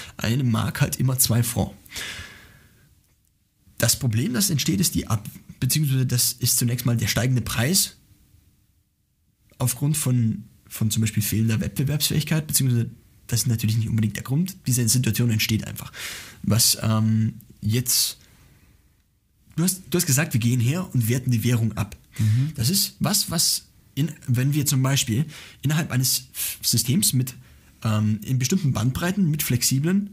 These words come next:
Speaker 1: Wechselkursen, also innerhalb dieser Bandbreiten gibt es flexible Wechselkurse, außerhalb überschreiten diese Wechselkurse diese Bandbreiten, gibt es diese nicht mehr. Das heißt, wenn wir an Grenzen stoßen, dann ist es,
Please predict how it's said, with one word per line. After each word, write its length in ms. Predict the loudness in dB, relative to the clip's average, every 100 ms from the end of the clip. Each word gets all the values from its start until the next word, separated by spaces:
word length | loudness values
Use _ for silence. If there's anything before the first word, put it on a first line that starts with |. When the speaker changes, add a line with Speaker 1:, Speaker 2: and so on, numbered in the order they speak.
| -2
Speaker 1:
Wechselkursen, 480 | -2 0 2 2 2
also 160 | 0
innerhalb 340 | 0 0 0 0
dieser 260 | 0 0
Bandbreiten 520 | -2 -2 -2 -2 0
gibt 160 | -2 0
es 60 | -4
flexible 600 | -2 -2 0 2 0 -2
Wechselkurse, 640 | -2 0 0 -2 0 -2 -2
außerhalb 460 | 0 2 0 -2
überschreiten 460 | -2 0 -2 0 0
diese 200 | 0 0
Wechselkurse 400 | -2 -2 0 0
diese 160 | 0 0
Bandbreiten, 480 | 0 0 -2 0
gibt 160 | 0 0
es 80 | 0
diese 220 | 0 2
nicht 180 | 0 -2
mehr. 120 | -10 -10 -8 -6 -2
Das 80 |
heißt, 160 | -2 -2 -6 -14 -16 -18 -18 -6
wenn 360 | -2 0 0
wir 240 | -2 -2 -2
an 140 | -4
Grenzen 400 | -2 0 0 0
stoßen, 520 | -2 -2 0 2 0
dann 180 | 0 -2
ist 160 | 0 0
es, 280 | 0 -2